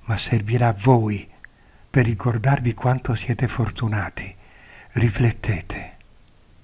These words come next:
Commento. Questa entità, che alita ancora nei pressi del piano fisico, tanto da comunicare attraverso uno strumento legato a lei da vite precedenti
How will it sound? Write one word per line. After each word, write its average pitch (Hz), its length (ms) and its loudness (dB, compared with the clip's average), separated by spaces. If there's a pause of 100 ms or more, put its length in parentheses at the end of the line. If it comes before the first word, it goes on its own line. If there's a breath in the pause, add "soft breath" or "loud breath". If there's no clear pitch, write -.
(1120)
Commento. 117 680 0 (800)
Questa 127 340 4
entità, 110 680 2 (360 soft breath)
che - 200 0
alita 123 380 4
ancora 123 400 4
nei 113 160 4
pressi 120 380 0
del 110 180 2
piano 117 320 2
fisico, 110 760 -2 (460 soft breath)
tanto 123 320 2
da 120 160 4
comunicare 120 600 2
attraverso 120 560 2
uno 110 120 2
strumento 120 540 2
legato 117 480 2
a 117 40 2
lei 123 260 4
da 117 120 0
vite 120 280 0
precedenti 104 1000 -2